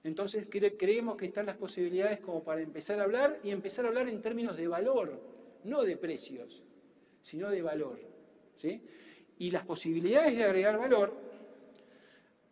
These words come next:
no puedo dejar, y por las últimas transparencias que he mostrado, de decir, ha-, habría que repensar si el actual sistema de comercialización vinculado a media res no, no se está escurriendo mucho valor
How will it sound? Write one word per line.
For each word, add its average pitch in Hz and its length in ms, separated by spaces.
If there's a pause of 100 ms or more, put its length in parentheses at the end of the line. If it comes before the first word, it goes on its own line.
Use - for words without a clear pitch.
(160)
no 202 260
puedo 247 300
dejar, 240 500
y 180 80
por 175 160
las 175 140
últimas 202 300
transparencias 190 440
que 175 60
he 180 60
mostrado, 180 500
de 160 140
decir, 156 440 (840)
ha-, 156 160 (100)
habría 160 280
que 196 80
repensar 175 1160
si - 240
el 151 80
actual 196 320
sistema 202 400
de 170 100
comercialización 165 1080 (680)
vinculado 143 500
a 180 60
media 180 320
res 170 380 (720)
no, 185 320
no 202 140
se - 180
está 196 160
escurriendo 196 720
mucho 185 340
valor 170 380